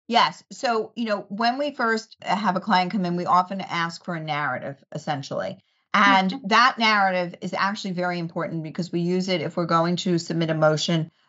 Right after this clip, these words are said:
Speaker 1: we refer to that narrative. If we are, you know, right before a deposition, I had a deposition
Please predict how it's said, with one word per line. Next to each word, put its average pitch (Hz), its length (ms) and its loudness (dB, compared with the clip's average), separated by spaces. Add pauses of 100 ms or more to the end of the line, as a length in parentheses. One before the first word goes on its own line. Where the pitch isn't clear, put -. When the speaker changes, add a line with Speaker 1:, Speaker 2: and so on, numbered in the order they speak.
(120)
Speaker 1:
we 170 120 4
refer 160 380 2
to 160 120 -4
that 156 160 4
narrative. 147 520 4 (360)
If 185 220 4
we 185 240 4
are, 170 720 6
you 170 100 0
know, 165 100 2 (100)
right 185 220 4
before 185 280 0
a 175 40 -2
deposition, 175 500 -2
I 165 100 4
had 180 180 2
a 170 60 0
deposition 160 680 -4